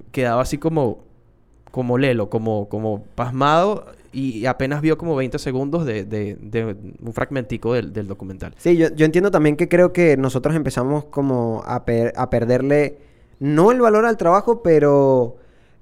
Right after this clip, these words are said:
Speaker 2: tal vez no lo estamos percibiendo igual porque pensamos que ya para las personas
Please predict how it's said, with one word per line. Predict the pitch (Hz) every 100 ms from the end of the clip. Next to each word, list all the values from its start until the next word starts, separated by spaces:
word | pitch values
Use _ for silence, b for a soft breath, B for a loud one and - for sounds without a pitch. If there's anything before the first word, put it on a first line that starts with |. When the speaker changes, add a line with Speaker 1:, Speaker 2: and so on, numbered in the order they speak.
| -
Speaker 2:
tal | 147 165
vez | 185 - -
no | 151 170
lo | 190
estamos | 185 196
percibiendo | 196 160 143 139 147
igual | 160 160 185 196 - - - _ _ _ -
porque | 151 151 143
pensamos | 143 139 143 165 165
que | 156 160 175 -
ya | 135 131 131 123
para | 147 139
las | 123
personas | - 110 143 156 180 -